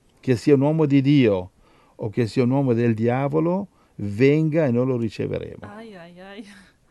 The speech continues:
Speaker 2: Ai, incredibile.
Speaker 1: Si chiamava Spaak questo qua.
Speaker 2: Ah.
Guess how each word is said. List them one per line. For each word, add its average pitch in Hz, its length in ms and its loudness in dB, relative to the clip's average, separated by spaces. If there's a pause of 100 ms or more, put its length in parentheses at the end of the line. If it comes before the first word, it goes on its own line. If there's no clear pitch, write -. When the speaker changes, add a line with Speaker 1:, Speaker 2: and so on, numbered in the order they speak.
(480)
Speaker 2:
Ai, 196 300 -20
incredibile. 185 640 -20 (300)
Speaker 1:
Si - 160 -8
chiamava 131 320 -4
Spaak - 680 -12
questo - 320 -18
qua. - 160 -18
Speaker 2:
Ah. 226 140 -16